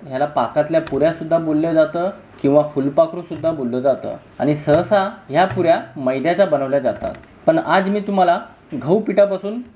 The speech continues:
ही पुरी बनवून दाखवणार आहे. वाटलंच तर तुम्ही अर्ध्या प्रमाणामध्ये गहू पीठ घेऊ शकता आणि अर्ध्या प्रमाणामध्ये मैदा घेऊ शकता. मी इथे एक मोठी वाटी गहू पीठ घेतलेलं आहे, म्हणजेच की ही वाटी कपाप्रमाणे सेट करून ठेवलेली आहे. वजनी प्रमाणामध्ये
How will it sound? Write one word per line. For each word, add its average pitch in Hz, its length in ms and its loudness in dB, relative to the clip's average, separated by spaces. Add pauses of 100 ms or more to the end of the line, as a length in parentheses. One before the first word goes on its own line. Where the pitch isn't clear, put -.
(140)
ही 196 80 -2
पुरी 185 240 6
बनवून 151 300 2
दाखवणार 135 420 2
आहे. 151 300 -4 (380)
वाटलंच 165 420 2
तर 208 100 0
तुम्ही 196 300 -4 (120)
अर्ध्या 135 300 0
प्रमाणामध्ये 180 680 0 (200)
गहू 123 220 2
पीठ 180 220 -4
घेऊ 160 200 2
शकता 196 360 2 (260)
आणि 165 180 -6 (100)
अर्ध्या 135 300 0
प्रमाणामध्ये 180 680 0 (380)
मैदा 127 320 2
घेऊ 131 200 0
शकता. 135 400 -2 (340)
मी 151 160 4
इथे 190 280 2 (260)
एक 165 160 -4
मोठी 190 320 0
वाटी 208 240 2 (300)
गहू 131 240 -4
पीठ 175 180 0
घेतलेलं 165 360 0
आहे, 160 200 0 (300)
म्हणजेच 147 380 2
की 196 100 -6
ही 175 180 -2
वाटी 196 340 0 (200)
कपाप्रमाणे 175 680 0
सेट 135 280 -2
करून 131 200 0
ठेवलेली 117 360 -4
आहे. 131 300 -4
वजनी 131 360 0
प्रमाणामध्ये 185 600 2